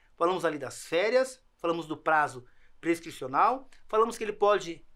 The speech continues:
é, dar quitação no mês de pagamento, assinando o recibo, mas ele não pode dar quitação no contrato. E ainda também mais uma informação importante. O aprendiz,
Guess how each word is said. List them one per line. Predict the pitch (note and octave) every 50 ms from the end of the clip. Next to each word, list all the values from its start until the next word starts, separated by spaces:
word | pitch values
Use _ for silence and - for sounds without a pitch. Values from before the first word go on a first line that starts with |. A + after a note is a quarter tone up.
| - - - - -
é, | - D3+ D3+ D3+
dar | C#3 C#3+ F#3 G3
quitação | F#3+ - G3 F#3+ F3+ D#3 - - E3 E3 D#3 D3
no | C#3+ D#3 D#3
mês | D3 E3+ G#3 A3 G#3
de | -
pagamento, | - E3 D#3 C#3+ C3+ C#3+ D#3+ F3+ F3 F3+
assinando | D#3+ - - D3+ D#3 D#3
o | C3
recibo, | C#3 B2+ - - G#3 C4+ C#4 - - - - - - - - - - -
mas | F3 E3
ele | E3+ F3 F3
não | E3+ E3 D#3+
pode | E3 E3 D#3+ C#3+ C#3
dar | D3+ C#3+ C3+
quitação | - - - - C3 - - - - D#3 F3 F3+ A3 - _ _ _ _ _ _ _ _
no | - D3+ C#3+
contrato. | - F#3+ G3+ G3+ G3+ E3 E3+ F3+ G3 G3 - A3+ G3+ - _ _ _ _ - _ -
E | C4 C#4
ainda | B3 A#3 C4 E4+ F#4 D#4 -
também | - G3+ F3+ F3+ G3 G#3+
mais | G#3 G#3+ G#3+ G#3
uma | G#3+ G3+
informação | - - G#3 G3 F#3+ - G#3
importante. | G3+ G3 A3 G#3 - - G3+ G3+ E3 - - - _ _ _ _ _ _ _ _ _ _ _ _ _ _ -
O | - G#3+ B3
aprendiz, | B3 B3+ - A3 E3 D3+ B2 A#2 D#3 G3 G#3 F3 B2+ - - -